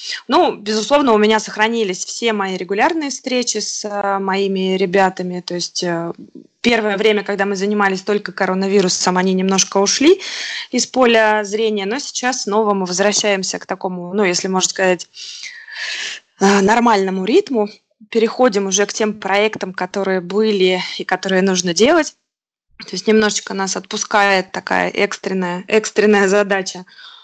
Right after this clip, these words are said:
Вот, э, встречи, м, через Teams, через WhatsApp, через телефон, любые совершенно доступные средства связи. Ну и плюс,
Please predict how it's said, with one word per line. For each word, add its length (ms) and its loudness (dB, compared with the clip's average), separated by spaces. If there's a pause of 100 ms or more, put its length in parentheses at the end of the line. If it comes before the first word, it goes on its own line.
(100)
Вот, 540 -6
э, 560 -6
встречи, 640 2 (400)
м, 560 -6
через 400 -2
Teams, 340 2
через 320 -2
WhatsApp, 520 2
через 240 -12
телефон, 420 -2
любые 480 2
совершенно 480 -6
доступные 520 -2
средства 360 -2
связи. 540 2 (340)
Ну 100 2
и 80 2
плюс, 460 -6